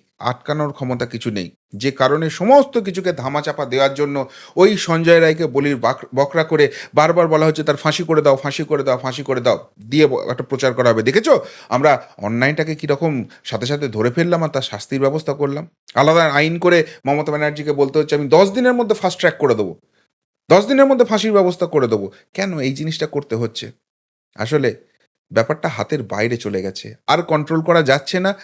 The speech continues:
যাবেও না। আর সেখানে এই নেতাদের এই পদক্ষেপগুলো আরও বেশি করে নিশ্চিত করছে যে তৃণমূলের অন্দরেই কিন্তু এবার সেই বিশ্বাসটা চলে এসছে যে সময় সমাপ্ত, এবার যেতে হবে, গদি যাচ্ছেই।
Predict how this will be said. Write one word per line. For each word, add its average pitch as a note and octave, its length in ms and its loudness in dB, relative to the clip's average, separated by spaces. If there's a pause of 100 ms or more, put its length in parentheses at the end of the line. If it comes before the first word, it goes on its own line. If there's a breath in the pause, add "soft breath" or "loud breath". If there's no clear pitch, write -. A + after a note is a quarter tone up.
(160 loud breath)
যাবেও G#2+ 420 0
না। G2 180 -8 (800)
আর B2 180 2 (280)
সেখানে F3 440 0
এই E3 300 -2
নেতাদের D#3 440 0
এই D#3 160 -4
পদক্ষেপগুলো C#3 800 -4 (300)
আরও B2+ 280 0
বেশি A#2+ 340 -6
করে D#3+ 200 -2
নিশ্চিত A#2+ 380 -6
করছে A2+ 380 -4 (240 loud breath)
যে A2+ 80 -4
তৃণমূলের B2+ 560 2 (160)
অন্দরেই F#3 460 4
কিন্তু D#3+ 280 -2
এবার B2+ 420 4 (440)
সেই F#3+ 320 0
বিশ্বাসটা D#3+ 520 -4
চলে A#2+ 260 0
এসছে A2 320 -4 (280 soft breath)
যে G#2+ 100 -4
সময় C#3+ 400 -4
সমাপ্ত, G#2+ 560 -4 (300 soft breath)
এবার D#3 300 -4
যেতে F#2+ 260 -8
হবে, F#2+ 300 -10 (320 loud breath)
গদি A2 220 -2
যাচ্ছেই। F#2+ 500 -8